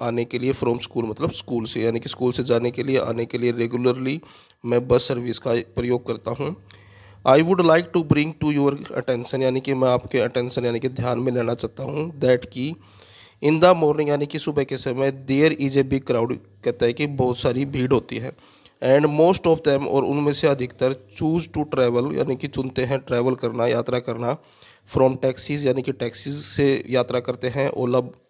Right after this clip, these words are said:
ओला से या फिर उबर से। But everyone cannot afford that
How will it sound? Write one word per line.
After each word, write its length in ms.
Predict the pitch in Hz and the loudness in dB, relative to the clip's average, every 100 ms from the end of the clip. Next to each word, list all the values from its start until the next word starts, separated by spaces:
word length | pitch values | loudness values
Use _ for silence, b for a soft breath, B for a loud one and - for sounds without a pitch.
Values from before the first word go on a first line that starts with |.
| - | -8
ओला 220 | 131 127 | -4 -2
से 200 | 127 156 | -2 0
या 140 | 135 123 | 2 2
फिर 160 | 139 | 0
उबर 340 | - 131 120 120 | -2 -4 -4 -4
से। 220 | - 139 - B B B B B B - | -6 -10 -14 B B B B B B 2
But 300 | 151 160 - 156 | 2 2 -2 4
everyone 520 | 160 170 202 185 190 185 | 4 4 0 2 -2 -2
cannot 400 | 151 151 156 - 135 | -2 -2 -4 -2 -4
afford 400 | - 139 139 135 | 0 2 2 0
that 240 | 127 131 | 0 0